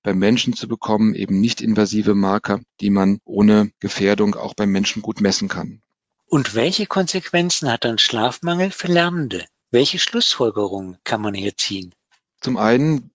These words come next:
Speaker 1: gehen wir davon aus, dass diese neu angelegten Gedächtnisspuren, die zunächst instabil sind, weniger gut verfestigt werden durch Schlafmangel. Das heißt, sie sind labiler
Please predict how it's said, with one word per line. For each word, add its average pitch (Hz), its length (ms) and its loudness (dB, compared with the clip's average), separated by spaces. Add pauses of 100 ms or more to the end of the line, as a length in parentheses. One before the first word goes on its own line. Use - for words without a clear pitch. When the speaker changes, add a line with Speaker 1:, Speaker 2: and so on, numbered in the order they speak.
Speaker 1:
gehen 127 180 0
wir 127 100 4
davon 123 280 0
aus, 117 420 2
dass - 540 0
diese 113 180 0
neu 113 460 4 (140)
angelegten 117 760 2
Gedächtnisspuren, 117 1080 -2 (100)
die 120 100 -4
zunächst 117 400 2
instabil 127 640 0
sind, 131 480 0
weniger 117 400 2
gut 117 220 -8
verfestigt - 720 -6
werden 143 320 2
durch 147 180 -6
Schlafmangel. 139 800 2 (280)
Das - 200 -4
heißt, 123 260 0
sie 117 80 -4
sind 113 240 0
labiler 120 600 2